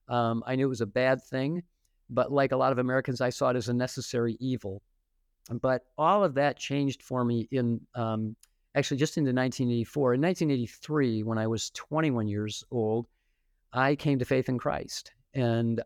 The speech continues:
um, that, of course, was, you know, changed everything for me. And the church that I started attending, uh, in the Detroit area, Detroit area where I grew up, uh, showed,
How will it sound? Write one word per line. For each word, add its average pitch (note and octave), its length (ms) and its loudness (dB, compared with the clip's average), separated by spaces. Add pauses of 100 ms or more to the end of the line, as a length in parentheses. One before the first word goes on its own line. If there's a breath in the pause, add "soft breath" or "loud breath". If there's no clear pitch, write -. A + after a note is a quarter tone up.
um, A2 640 -2 (640)
that, C3 360 2
of C3+ 140 -6
course, B2 320 0
was, A#2 180 0 (260)
you C3 120 -2
know, A2 100 0
changed B2 340 -2
everything C3+ 400 0
for A2 280 -4
me. A#2+ 180 0 (400)
And C#3 100 0
the D3 60 2
church G#3 300 0
that G3 80 0
I E3 80 4
started D3+ 340 2
attending, B2+ 760 -2 (120)
uh, A#2+ 300 0
in D#3 100 0
the C#3 80 2
Detroit D3+ 340 0
area, A#2+ 280 2 (240)
Detroit C3+ 320 -2
area A#2+ 160 2
where B2 140 2
I A#2 200 2 (100)
grew B2 220 -2
up, B2 220 -2 (720)
uh, A2 180 0
showed, D#3 460 2